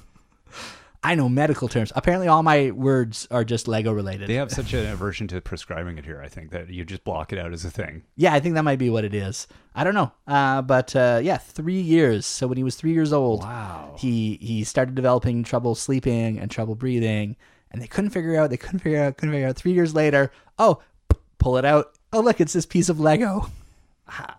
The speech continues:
Speaker 2: like, how did they not do with the, uh, maybe they just
Speaker 1: I, 'cause it can go far enough up into your cavity that you can't see it with the light, right?
Speaker 2: Ah.
Speaker 1: And I don't think they like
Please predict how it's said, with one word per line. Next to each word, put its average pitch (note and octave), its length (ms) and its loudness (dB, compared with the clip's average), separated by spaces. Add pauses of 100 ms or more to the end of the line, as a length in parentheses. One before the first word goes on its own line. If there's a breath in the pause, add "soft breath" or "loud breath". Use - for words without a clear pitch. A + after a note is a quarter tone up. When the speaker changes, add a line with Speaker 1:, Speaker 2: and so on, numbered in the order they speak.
Speaker 2:
like, D3+ 160 -4
how E3+ 260 -2
did F3 120 -2
they C#3+ 140 0
not C3 720 -2
do B2 600 -2
with B2 320 -6
the, G#2+ 320 -8
uh, G#2 60 -10
maybe B2+ 220 -2
they C3 160 -4
just A2+ 160 -2
Speaker 1:
I, D#3 40 0
'cause G#3+ 240 0
it A#3 60 -2
can B3 140 -2
go C#4+ 160 0
far F#3+ 320 2
enough F3+ 280 0
up D3+ 180 -2
into C#3 120 -2
your A#2+ 120 0
cavity D#3+ 420 0
that G#2 60 -2
you A#2 120 -2
can't - 340 -4
see E3 240 2
it - 180 0
with A2+ 180 -2
the G2+ 60 -4
light, A2+ 400 0
right? G2 220 -4
Speaker 2:
Ah. G2+ 520 -6
Speaker 1:
And C#3+ 100 0
I D3+ 60 4
don't F3 180 2
think E3 200 0
they C#3+ 100 2
like B2+ 340 -2